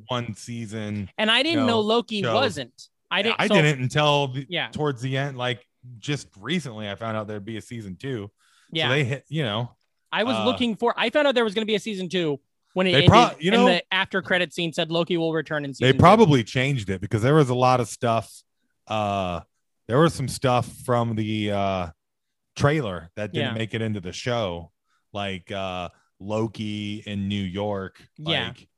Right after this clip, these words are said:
Speaker 2: Oh, yeah, when
Speaker 1: uh,
Speaker 2: Loki was the king or whatever. But
Speaker 1: yeah,
Speaker 2: also
Speaker 1: so there's a couple
Speaker 2: yeah.
Speaker 1: things. So maybe they had that stuff and
Speaker 2: Yeah.
Speaker 1: then saw that they just crushed
Speaker 2: And one thing that I
Speaker 1: everything
Speaker 2: thought was interesting
Speaker 1: with WandaVision, so they were just like,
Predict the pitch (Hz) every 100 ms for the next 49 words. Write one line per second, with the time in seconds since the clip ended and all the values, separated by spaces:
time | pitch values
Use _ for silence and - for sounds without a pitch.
0 | _ - 220 202 185 170 175 185 190 170
1 | 165 - - 160 160 151 147 147 156 _
2 | - - 147 302 - 330 170 170 160 196
3 | 175 156 165 156 135 127 - 123 139 165
4 | 156 123 120 117 104 _ _ _ - 123
5 | 127 135 135 147 147 - - 147 156 -
6 | _ - 143 113 110 104 - 113 117 113
7 | 104 _ _ _ _ _ _ - 113 107
8 | 107 107 98 - 131 120 113 - - _
9 | _ _ _ 226 233 277 381 370 262 269
10 | 359 381 190 180 180 110 101 113 113 117
11 | 123 117 123 120 131 123 107 104 101 95
12 | 101 107 101